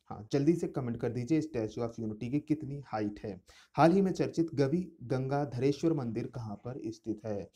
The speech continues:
तो यह मंदिर आपका कर्नाटक बेंगलोर में है। कहाँ पर? बेंगलोर कर्नाटक में है, ऑप्शन बी आपका सही होगा। यह किस भगवान का मंदिर है? यह भगवान शिव का मंदिर है, यह भगवान शिव को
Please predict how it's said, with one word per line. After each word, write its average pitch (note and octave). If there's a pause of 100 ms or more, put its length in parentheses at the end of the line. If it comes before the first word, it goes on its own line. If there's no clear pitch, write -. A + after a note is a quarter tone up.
(260)
तो C3
यह D3+
मंदिर E3
आपका A#2+
कर्नाटक C3
बेंगलोर A2
में F#2+
है। F2 (180)
कहाँ A#2+
पर? D#3
बेंगलोर A#2
कर्नाटक A#2
में C3+
है, D3+
ऑप्शन C3+
बी A2+
आपका C3 (180)
सही B2
होगा। A2
यह A#2
किस C#3+
भगवान B2+
का C3
मंदिर C3
है? D3+
यह E3
भगवान A#2+
शिव G3+
का A#2
मंदिर G#2
है, A#2
यह C3+
भगवान A2+
शिव C#3
को C#3+